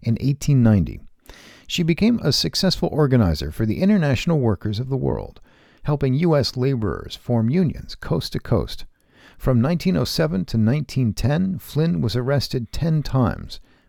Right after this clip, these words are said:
but never found guilty of breaking the law. She was a founding member of the American Civil Liberties Union and a vocal supporter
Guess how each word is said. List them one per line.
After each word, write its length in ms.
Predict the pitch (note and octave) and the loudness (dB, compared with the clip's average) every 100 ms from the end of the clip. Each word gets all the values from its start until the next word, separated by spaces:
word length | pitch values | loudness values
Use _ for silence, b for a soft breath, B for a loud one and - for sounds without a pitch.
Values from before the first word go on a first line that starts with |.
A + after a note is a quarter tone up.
| b | b
but 140 | F2+ | -2
never 340 | D3 C3 - - | 0 0 -2 -4
found 260 | A#2+ G#2 | -2 -2
guilty 320 | F#2+ D3 - C2 | 0 0 -2 -6
of 160 | F2 | -4
breaking 300 | G#2 G#2+ F#2 | -2 0 -2
the 80 | D2+ | -2
law. 360 | F2+ F#2+ - - - _ B B B B B | -2 -4 -6 -14 -18 _ B B B B B
She 160 | - | 0
was 160 | C#3 A#2+ | 2 2
a 40 | |
founding 360 | - E3 D#3+ D3+ | 2 2 4 4
member 260 | D3 E3 | 4 2
of 140 | G3+ A#2+ | 0 2
the 80 | G#2 | 2
American 480 | G#2 C3 A#2+ B2 | 4 2 2 0
Civil 320 | A2 C#3 G#2+ G#2+ | 2 2 2 2
Liberties 460 | D#3+ F3 G#2+ D#2 | 0 0 0 -2
Union 340 | C#2 A1+ C2+ C#3+ - - | -4 -4 -6 -8 -14 -6
and 340 | G#2+ D3 E3+ - A#2 | -4 -2 -4 -6 -4
a 160 | A#2+ | -4
vocal 340 | G#2 C#3+ F#3 A#3 | 0 0 2 0
supporter 500 | - - E2 C2+ | 0 -4 -4 -6